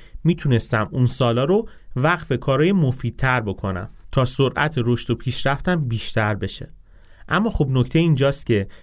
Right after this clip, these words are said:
من توی همون دانشکده حقوق بود که با همسرم آشنا شدم. زنی که آشنایی با اون بهترین اتفاق زندگی محسوب می‌شه. نمی‌تونم حسرت و پشیمونی اون تصمیم رو از بین ببرم، اما می‌تونم برای التیام بخشیدن به اون پشیمونی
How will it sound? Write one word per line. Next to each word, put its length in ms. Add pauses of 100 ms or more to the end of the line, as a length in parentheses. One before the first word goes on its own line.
(140)
من 140
توی 200
همون 380
دانشکده 640
حقوق 480
بود 160
که 120
با 120
همسرم 600
آشنا 380
شدم. 440 (220)
زنی 380
که 200
آشنایی 460
با 140
اون 340 (260)
بهترین 580
اتفاق 520
زندگی 440
محسوب 500
می‌شه. 360 (560)
نمی‌تونم 680
حسرت 540
و 60
پشیمونی 720
اون 260
تصمیم 440
رو 120
از 260
بین 220
ببرم، 440 (280)
اما 220
می‌تونم 460
برای 360
التیام 360
بخشیدن 560
به 80
اون 160
پشیمونی 960